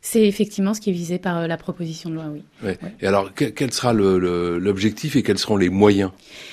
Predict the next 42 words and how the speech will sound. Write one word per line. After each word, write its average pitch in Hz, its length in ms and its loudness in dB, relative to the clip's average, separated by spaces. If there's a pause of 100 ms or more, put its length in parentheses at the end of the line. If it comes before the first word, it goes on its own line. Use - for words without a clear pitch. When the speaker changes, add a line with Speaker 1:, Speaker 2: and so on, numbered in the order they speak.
(320)
Speaker 1:
Alors, 180 160 2
cette, - 240 -4
cette - 180 0
proposition 262 560 4
de 214 60 2
loi, 254 120 6
elle 269 60 6
vise 214 160 2
à 190 60 6
restaurer 240 500 2
le 240 100 2
lien 196 180 0
de 196 60 -4
confiance 226 800 -2
et 202 100 0
de 190 60 2
fiabilité 214 680 0
dans 214 100 2
l'information. 202 800 0 (240)
Parce - 100 -20
que 190 100 -4
ce - 100 -8
qui - 160 -12
se - 120 -10
passe 226 240 4
depuis 180 220 0
un 165 60 0
certain 185 320 -4
nombre 180 220 0
d'années, 185 360 0 (300)
c'est - 160 -6
qu'avec 214 240 4
la 196 80 4
circulation 190 640 0
massive 208 760 2 (460)
des 190 120 2
fake 214 260 4
news 208 140 4
sur 190 220 -4
les 160 100 0
réseaux 156 240 -2
sociaux 269 400 0